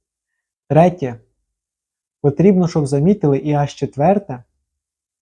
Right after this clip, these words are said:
Даже четверте я поставив би, бо вчителька попросила, викладач попросив, бо для викладача теж треба, щоб студенти кудись їздили. І аж п'яте,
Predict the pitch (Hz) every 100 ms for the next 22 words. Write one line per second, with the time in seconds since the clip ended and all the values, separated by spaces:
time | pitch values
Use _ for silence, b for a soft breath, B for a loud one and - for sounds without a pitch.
0 | _ _ _ _ _ _ - 131 147 135
1 | - 160 151 127 117 131 - 135 120 120
2 | 123 117 180 196 170 143 127 123 - 120
3 | 120 123 - 127 180 180 165 135 - 131
4 | 120 123 131 - 131 143 135 180 196 139
5 | 131 120 123 - 139 139 127 - 127 120
6 | 131 120 120 117 _ _ _ _ _ _
7 | - 147 127 - 160 180 185 123